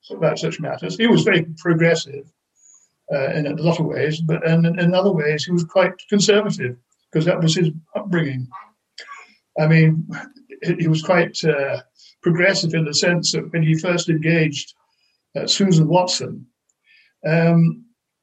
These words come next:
she said to him, uh, "Will it be all right if he plays with his thingy?"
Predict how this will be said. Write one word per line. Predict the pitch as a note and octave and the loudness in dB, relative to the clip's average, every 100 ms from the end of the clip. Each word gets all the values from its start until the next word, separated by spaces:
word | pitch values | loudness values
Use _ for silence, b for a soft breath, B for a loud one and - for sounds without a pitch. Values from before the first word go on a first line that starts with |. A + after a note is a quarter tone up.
| _ _ _ _ _ _ - | _ _ _ _ _ _ -8
she | - F3 | -2 0
said | D#3+ F#3 F3+ | 2 0 -2
to | E3+ | 0
him, | E3+ E3+ E3 D#3+ _ b b b b _ _ _ _ _ _ _ _ _ - - - | 2 4 2 0 _ b b b b _ _ _ _ _ _ _ _ _ -18 -6 0
uh, | E3 E3 - - - - B B _ _ - | 2 2 -2 -6 -8 -10 B B _ _ -4
"Will | G3 | 0
it | A#3 | 2
be | G#3 | 2
all | G#3 | 0
right | G#3 G3+ | 0 -2
if | E3 | -2
he | G3 | -2
plays | G#3+ A3 - | 0 0 -2
with | F#3 | -4
his | F#3 | -4
thingy?" | - C#4+ F3 B2+ | 0 2 0 -2